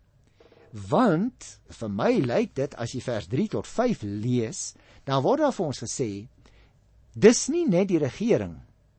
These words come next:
dis nie net die heersers wat 'n ander ingesteldheid sal hê nie, maar die hele samelewing gaan herstel word. Kom ek lees dit,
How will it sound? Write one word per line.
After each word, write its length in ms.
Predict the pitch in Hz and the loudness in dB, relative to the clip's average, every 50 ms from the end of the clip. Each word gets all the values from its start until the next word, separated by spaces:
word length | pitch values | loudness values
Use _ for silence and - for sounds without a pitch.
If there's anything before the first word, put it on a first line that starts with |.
| _ _ _ _ _ _ _ _ _ _ _ _ _ | _ _ _ _ _ _ _ _ _ _ _ _ _
dis 240 | - 147 170 175 - - | 2 2 2 2 2 0
nie 80 | 277 269 | 0 0
net 160 | 214 185 175 139 | 2 2 0 0
die 140 | 127 117 | -2 -2
heersers 720 | 120 127 139 165 156 - - - - - - - - - _ _ _ _ _ _ _ _ _ _ _ _ - | 2 2 2 2 2 -2 -8 -14 -16 -18 -18 -18 -20 -20 _ _ _ _ _ _ _ _ _ _ _ _ -10
wat 260 | 107 107 139 147 - | -6 -2 -2 -2 -2
'n 80 | 165 135 | -2 -4
ander 220 | 156 160 160 151 151 | -2 -2 -2 -2 -2
ingesteldheid 640 | 165 156 139 135 - - 147 127 110 98 - 107 - | -2 -2 -4 -4 -6 -4 -4 -4 -4 -4 -8 -8 -8
sal 180 | - 104 104 | -6 -6 -6
hê 200 | 98 90 87 90 | -6 -6 -8 -8
nie, 160 | 107 147 180 - _ _ _ - _ _ _ - | -10 -12 -14 -16 _ _ _ -20 _ _ _ -6
maar 240 | 120 135 143 147 127 | -2 -2 0 0 0
die 140 | 143 135 117 117 | -2 -2 -2 0
hele 240 | 143 202 262 277 254 | 0 0 0 -2 -4
samelewing 1000 | - - - - - 196 220 254 262 262 247 190 131 117 101 85 78 76 73 - - - _ _ _ _ _ _ - - | -6 -6 -6 -6 -6 -6 -6 -6 -4 -4 -4 -4 -4 -4 -6 -6 -10 -12 -16 -18 -20 -20 _ _ _ _ _ _ -8 -4
gaan 180 | 156 135 120 | -4 -2 -2
herstel 500 | 120 113 113 - - - 139 98 92 87 76 | -2 -2 -4 -4 -4 -2 -2 -4 -4 -8 -12
word. 340 | 78 71 - - - - - _ _ _ - - - - | -14 -18 -20 -20 -20 -20 -20 _ _ _ -20 -20 -10 -6
Kom 140 | - 277 302 | -2 0 0
ek 100 | 277 - 139 | 0 0 0
lees 300 | 131 131 135 120 - - | 2 2 2 0 -2 -4
dit, 260 | - 76 - - - | -10 -14 -18 -20 -20